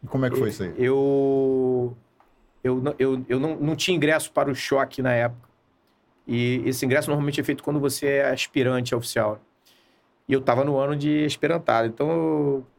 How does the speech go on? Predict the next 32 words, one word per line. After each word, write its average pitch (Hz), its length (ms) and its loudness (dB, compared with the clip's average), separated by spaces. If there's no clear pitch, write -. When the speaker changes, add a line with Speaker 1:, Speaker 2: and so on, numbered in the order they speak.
Speaker 2:
queria 185 220 2
cavar 220 300 2
a - 20 0
vaga. 156 320 0
Eu, 135 260 0
será 135 260 0
que - 140 -2
eu 147 220 2
su-, - 220 -4
serei 147 340 2
útil 151 340 2
aqui 123 200 -2
como 139 200 -2
aspirante? 135 600 -2
E 156 80 0
aí 156 100 4
eu 180 80 2
fui 185 180 0
me 190 100 2
apresentar 202 360 0
ao 196 80 2
comandante. 190 500 0
Entrei 170 180 -2
no 165 60 0
gabinete 156 300 0
do - 40 -20
comandante, 175 500 0
aí 185 180 -2
cheguei 170 280 0
lá, 170 140 2
tava 170 260 2
ele 160 460 0